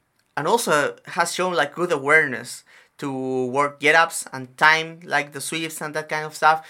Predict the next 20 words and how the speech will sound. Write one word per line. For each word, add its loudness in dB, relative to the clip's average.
And -2
also, 4
he's -10
very 0
urgent 2
about, 2
uh, 2
box -4
scooting -4
to -18
the -6
walk, 0
t-, -20
uh, -6
to -10
the 0
wall, 4
to -10
wall -2
walk. -2